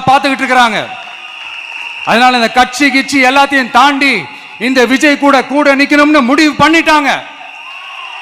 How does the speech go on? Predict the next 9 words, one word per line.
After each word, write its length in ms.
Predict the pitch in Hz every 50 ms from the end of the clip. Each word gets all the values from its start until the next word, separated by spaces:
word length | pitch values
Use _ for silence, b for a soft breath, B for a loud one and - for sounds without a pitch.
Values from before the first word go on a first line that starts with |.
| - - - -
அதனால 380 | - - 202 247 254 269 277 277
அப்படி 220 | 269 226 - 247
முடிவு 320 | 240 240 285 302 302 294 285
பண்ண 320 | 294 277 277 269 262 254
அவங்கள 540 | 254 269 277 277 277 262 254 226 180 127 113 - - - - - - -
பாதுகாப்பா 580 | - 226 262 277 269 269 233 262 262 254 262 247 180
பூத்துக்கு 360 | 262 285 285 285 269 254 269 -
கூட்டிட்டு 300 | 262 262 262 269 254 214
வாங்க. 320 | 247 233 226 208 185 139